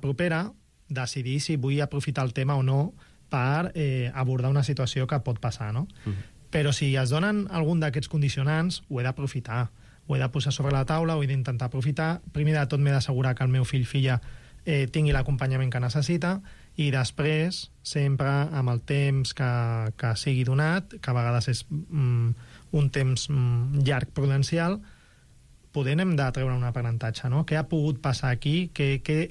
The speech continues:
Speaker 1: extraiem nosaltres? Perquè desgra-,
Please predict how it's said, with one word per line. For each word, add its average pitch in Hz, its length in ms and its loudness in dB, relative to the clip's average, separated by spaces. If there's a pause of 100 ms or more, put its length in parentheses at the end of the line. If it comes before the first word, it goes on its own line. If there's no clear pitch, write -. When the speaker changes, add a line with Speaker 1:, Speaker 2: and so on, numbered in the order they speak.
(100)
Speaker 1:
extraiem 143 560 2
nosaltres? 147 640 0 (520)
Perquè 131 200 -2
desgra-, 123 340 0